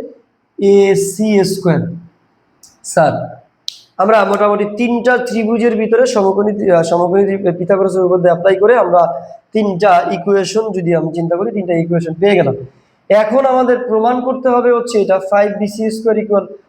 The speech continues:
ফোর বি পি স্কয়ার প্লাস সি কিউ স্কয়ার। এই প্রমাণটা, আহ, একাধিকভাবে করা যায়, তবে আমি এখানে যেহেতু সমীকরণ বের করি নাই, তো আমি চাচ্ছি একটা সাইড ধরে কমপ্লিট করি। একটা সাইড ধরে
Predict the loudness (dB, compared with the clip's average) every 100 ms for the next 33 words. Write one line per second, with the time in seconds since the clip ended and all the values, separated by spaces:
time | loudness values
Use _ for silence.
0 | _ 0 2 2 0 -2 0 0 0 -2
1 | 0 -2 -2 0 0 2 0 2 2 2
2 | 2 2 2 0 -2 -12 -4 2 4 4
3 | 2 0 -2 0 0 0 0 0 2 2
4 | 0 0 -6 -14 -4 -2 2 2 2 0
5 | 0 0 0 0 0 0 -2 -2 -4 -6
6 | _ _ -2 2 4 4 2 2 2 0
7 | 0 0 0 0 -2 -10 -18 _ _ _
8 | _ _ _ _ _ _ _ _ 2 2
9 | 2 2 2 2 0 -2 -2 -2 -2 -2
10 | -6 -16 -20 _ _ _ _ _ _ _
11 | _ _ -20 _ _ _ _ _ _ _
12 | _ _ _ _ _ _ _ -4 -2 0
13 | 0 0 2 2 2 2 2 2 0 -2
14 | -2 -2 -2 -2 -2 0 0 0 2